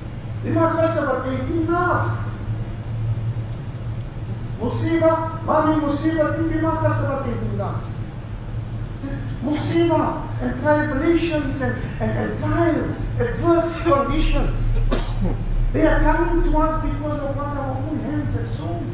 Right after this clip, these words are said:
Allah save us. Allah save our generations. We are living lives that is sown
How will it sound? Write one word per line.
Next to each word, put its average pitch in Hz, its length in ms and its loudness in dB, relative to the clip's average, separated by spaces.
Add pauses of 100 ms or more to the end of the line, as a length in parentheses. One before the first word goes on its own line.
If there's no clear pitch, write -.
(1200)
Allah 330 480 0
save 330 260 -2
us. 311 260 -2 (320)
Allah - 440 4
save 320 140 2
our 302 280 2
generations. - 800 2 (1700)
We 320 60 0
are 311 260 2
living 311 340 0
lives 311 380 0
that 294 180 -2
is - 220 -4
sown 165 420 -2